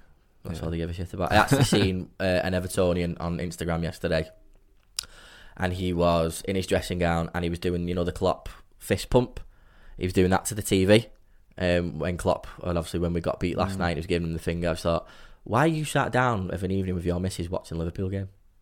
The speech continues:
Speaker 2: They all do, you know.
Speaker 1: They love
Speaker 2: I'm
Speaker 1: it.
Speaker 2: certain of
Speaker 1: They
Speaker 2: it.
Speaker 1: absolutely love it. Just the only
Speaker 2: I
Speaker 1: way
Speaker 2: had
Speaker 1: to
Speaker 2: a,
Speaker 1: watch
Speaker 2: I, I
Speaker 1: European
Speaker 2: had a
Speaker 1: football.
Speaker 2: message as well, uh, saying, "Oh yeah, if,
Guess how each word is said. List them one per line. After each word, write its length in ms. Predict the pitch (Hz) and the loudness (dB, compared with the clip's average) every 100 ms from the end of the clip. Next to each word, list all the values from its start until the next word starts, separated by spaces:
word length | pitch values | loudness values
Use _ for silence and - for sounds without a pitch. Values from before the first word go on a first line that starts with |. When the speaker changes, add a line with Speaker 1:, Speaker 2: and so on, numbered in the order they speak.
| _ - _ - - | _ -20 _ -20 -8
Speaker 2:
They 100 | 120 | -4
all 120 | 117 127 | -2 -2
do, 100 | 160 | -2
you 100 | 170 | -2
know. 160 | 135 | -2
Speaker 1:
They 80 | 92 | -2
love 120 | 131 165 | 0 0
Speaker 2:
I'm 80 | |
Speaker 1:
it. 40 | 196 | 0
Speaker 2:
certain 240 | 127 131 | 0 0
of 40 | 151 | -2
Speaker 1:
They 80 | |
Speaker 2:
it. 80 | 165 | -2
Speaker 1:
absolutely 300 | - - - | -4 -4 -2
love 100 | 208 | -2
it. 120 | 202 | -4
Just 180 | 180 175 | -6 -2
the 60 | 175 | 2
only 120 | 185 | 4
Speaker 2:
I 60 | 175 | 4
Speaker 1:
way 40 | |
Speaker 2:
had 60 | 175 | 4
Speaker 1:
to 40 | |
Speaker 2:
a, 20 | 165 | 2
Speaker 1:
watch 180 | 123 160 | 2 4
Speaker 2:
I, 20 | |
I 40 | |
Speaker 1:
European 100 | 143 151 | 4 4
Speaker 2:
had 40 | |
a 20 | 165 151 | 4 2
Speaker 1:
football. 180 | 170 | 2
Speaker 2:
message 160 | 107 87 | 0 -2
as 100 | 87 | -4
well, 240 | 104 117 - - - - - - - - | -2 -2 -4 -16 -20 -20 -20 -20 -18 -6
uh, 440 | 90 85 85 85 82 - - | -4 -2 -2 -2 -4 -8 -20
saying, 340 | - 98 92 | -10 -6 -4
"Oh 180 | 95 98 | -4 -4
yeah, 200 | 104 104 | -4 -4
if, 100 | 110 | -6